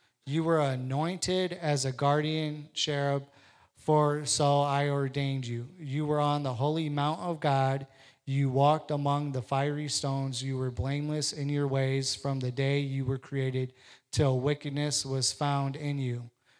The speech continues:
You were filled with violence and you sinned. So I drove you in disgrace from the mount of God,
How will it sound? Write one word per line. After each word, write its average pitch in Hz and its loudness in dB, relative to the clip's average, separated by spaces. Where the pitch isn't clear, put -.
You 160 2
were 147 2
filled 160 2
with 165 -2
violence 135 0
and 139 0
you 135 0
sinned. 123 0
So - 2
I 143 6
drove 143 4
you 160 2
in 151 -2
disgrace 139 0
from 135 -4
the 131 -2
mount 139 -2
of 147 -4
God, 131 0